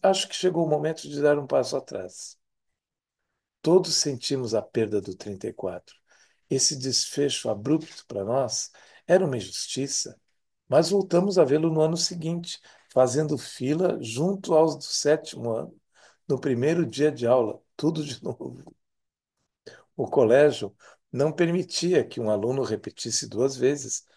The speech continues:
a mesma série, mas o trinta e quatro havia conseguido, não se sabe como, uma exceção. Não faltou quem dissesse que isso era injusto, que o trinta e quatro tinha as costas quentes,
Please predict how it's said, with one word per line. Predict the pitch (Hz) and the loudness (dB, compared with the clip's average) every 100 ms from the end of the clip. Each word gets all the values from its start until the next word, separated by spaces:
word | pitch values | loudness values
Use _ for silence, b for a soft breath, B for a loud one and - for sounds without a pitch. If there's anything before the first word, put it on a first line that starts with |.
| _ | _
a | - 110 | -4 -2
mesma | 110 117 135 | -2 -2 -2
série, | 131 - 110 101 90 _ B B - | -2 -2 -2 -2 -4 _ B B 2
mas | 139 135 | 2 2
o | 123 | -2
trinta | 147 170 147 | -2 0 -2
e | |
quatro | 104 135 135 - | 0 4 4 4
havia | 107 120 151 | -4 0 -2
conseguido, | 143 127 - 107 104 92 _ b - | -2 -4 -6 -6 -8 -10 _ b -2
não | 143 | 2
se | - - | 2 2
sabe | - 151 147 | 4 4 4
como, | - 107 92 _ - | -6 -6 -8 _ -8
uma | 175 180 | -2 0
exceção. | - 131 - - 92 _ _ _ _ _ _ _ _ _ _ _ _ B B B - | 0 -2 -4 -6 -10 _ _ _ _ _ _ _ _ _ _ _ _ B B B -10
Não | 117 151 | 0 0
faltou | 165 170 170 170 175 | 2 0 2 -2 -2
quem | 170 123 | -4 -4
dissesse | 120 - 123 110 - - B _ | -4 2 2 2 -6 -12 B _
que | - 127 | -2 0
isso | 117 113 | 0 -2
era | 113 | -2
injusto, | 101 117 123 - - | -4 -2 -2 -2 -10
que | - | -14
o | 127 | -12
trinta | - 113 117 | -10 -6 -4
e | |
quatro | 110 127 117 - | 2 2 2 -4
tinha | - 104 | -8 -6
as | - | -6
costas | - 107 - 110 - | -2 -2 -2 -8 -8
quentes, | - 131 107 - - | -6 -6 -6 -10 -12